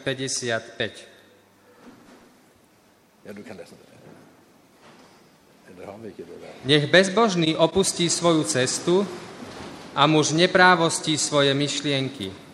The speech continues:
Speaker 1: A nech sa obráti k Hospodinovi, aby sa zmiloval nad ním,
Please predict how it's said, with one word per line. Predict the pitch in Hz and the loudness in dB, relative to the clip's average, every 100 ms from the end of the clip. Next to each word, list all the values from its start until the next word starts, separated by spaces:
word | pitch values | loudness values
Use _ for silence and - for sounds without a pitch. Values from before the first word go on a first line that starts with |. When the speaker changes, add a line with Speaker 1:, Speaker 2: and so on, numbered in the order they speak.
| - - - - | -20 -20 -20 0
Speaker 1:
A | 139 | 4
nech | 160 170 | 4 4
sa | - 160 170 | 4 4 6
obráti | 180 202 202 165 | 6 6 6 0
k | 127 | 0
Hospodinovi, | 170 175 - 190 165 147 139 143 175 165 - - - | 0 0 0 0 0 2 2 0 -4 -6 -14 -10 0
aby | 143 156 | 2 4
sa | - 143 | 4 4
zmiloval | 151 170 190 175 135 | 4 2 4 4 4
nad | 131 143 | 2 0
ním, | 156 170 175 | -2 -2 -2